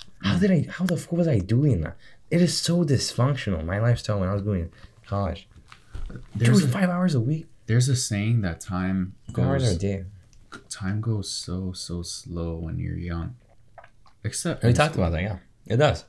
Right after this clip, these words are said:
Speaker 1: 'cause you're younger.
Speaker 2: It does.
Speaker 1: It's just mathematically true. Two hours when you're two years old is a huge percentage of your life. But when you
Speaker 2: Yeah.
Speaker 1: live fifty years, two hours is nothing.
Speaker 2: Exactly.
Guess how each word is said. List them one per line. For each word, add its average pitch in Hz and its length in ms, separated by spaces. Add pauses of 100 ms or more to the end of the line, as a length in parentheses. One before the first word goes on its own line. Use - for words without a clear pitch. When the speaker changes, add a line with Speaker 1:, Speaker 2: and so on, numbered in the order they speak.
Speaker 1:
'cause 98 120
you're 104 120
younger. 113 300
Speaker 2:
It 78 100
does. - 20
Speaker 1:
It's 101 200
just 107 220
mathematically 101 520
true. 107 320 (800)
Two 127 180
hours 113 300
when 92 120
you're 85 100
two 117 180
years 95 200
old 98 200
is 82 120
a 80 40
huge 98 280
percentage 92 360
of 82 100
your 80 100
life. 92 200 (340)
But - 100
when 95 80
you 107 60
Speaker 2:
Yeah. 113 60
Speaker 1:
live 101 140
fifty 104 300
years, 104 240
two 101 160
hours 95 200
is 82 80
nothing. 98 380 (380)
Speaker 2:
Exactly. 87 440